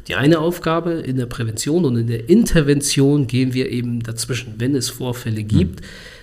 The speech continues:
Speaker 1: dann, äh, sind wir ein fünfköpfiges Team, das als erstes informiert wird und versucht, in allererster Linie den Betroffenen, äh, zu helfen. Und, ähm,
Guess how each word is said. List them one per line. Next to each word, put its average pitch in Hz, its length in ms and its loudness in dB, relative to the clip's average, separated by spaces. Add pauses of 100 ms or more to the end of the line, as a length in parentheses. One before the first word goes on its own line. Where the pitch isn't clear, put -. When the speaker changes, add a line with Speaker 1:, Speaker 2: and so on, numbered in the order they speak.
(120)
Speaker 1:
dann, 117 320 4
äh, 117 320 0
sind 120 460 0
wir 131 160 2
ein 120 100 0
fünfköpfiges 120 840 0
Team, 175 260 0 (200)
das - 220 -2
als 113 120 -2
erstes - 380 -2
informiert 123 560 4
wird 135 160 4 (300)
und 117 100 -4
versucht, 123 640 6
in 123 240 -2
allererster 123 580 0
Linie 120 360 2
den 117 180 2
Betroffenen, 117 640 -2 (340)
äh, 117 260 0
zu - 180 0
helfen. 104 400 -6 (880)
Und, 117 340 4
ähm, 113 460 0